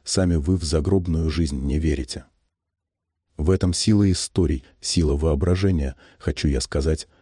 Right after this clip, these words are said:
но не говорю, иначе получается похоже на то, что я пропагандирую чтение книг,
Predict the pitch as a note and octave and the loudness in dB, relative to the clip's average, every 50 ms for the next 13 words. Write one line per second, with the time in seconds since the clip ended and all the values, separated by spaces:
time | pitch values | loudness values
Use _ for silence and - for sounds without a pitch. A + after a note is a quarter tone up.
0 | _ - D2+ D2+ D#2 D#2 E2+ F#2 F2 F2 E2 D#2+ D#2+ D2+ C2+ C2+ - _ _ _ | _ -6 -2 0 2 2 2 2 2 2 2 2 2 0 0 -4 -8 _ _ _
1 | - - _ _ - D#2 D2+ E2 E2 - - - E2+ E2 D#2+ - - F#2+ F#2+ F2+ | -20 -20 _ _ -4 -2 0 0 0 -2 -4 -2 0 0 0 2 2 2 2 2
2 | - - - - D2 C#2+ - D#2+ D2+ C#2 C#2 C2+ C#2+ C#2 - - F#2 F2 - - | 0 -6 -4 -4 -4 0 0 0 0 0 0 -2 -4 -4 -2 -2 -2 -2 -2 -6
3 | - - - - - - - D#2 D#2 E2+ E2+ - - F2 - E2+ D2+ D#2+ D#2 D#2 | -20 -20 -20 -16 -12 -6 -2 0 2 2 0 0 -2 -2 -2 -2 0 0 0 0
4 | D#2 F#2 F#2 F2+ E2+ D#2 - - - - D#2+ D#2+ D#2 C#2 C2+ - - F2+ F#2 - | 2 2 2 2 2 0 0 -2 -2 0 0 2 0 -2 -2 0 0 0 0 0
5 | - - | -2 -20